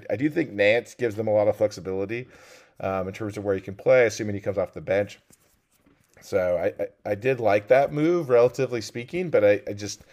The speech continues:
I do think Deckard's kind of critique of, like,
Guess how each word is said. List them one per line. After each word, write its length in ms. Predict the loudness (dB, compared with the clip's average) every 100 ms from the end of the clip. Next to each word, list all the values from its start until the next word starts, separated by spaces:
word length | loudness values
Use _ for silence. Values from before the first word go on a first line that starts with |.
| -20 -20 -14
I 60 |
do 140 | -10 -4
think 220 | -4 0
Deckard's 560 | 2 2 -2 -8 -14 _ _ _
kind 160 | -6 -6
of 60 | -8
critique 440 | -14 -6 -6 -6
of, 140 | -8
like, 300 | -6 -8 -8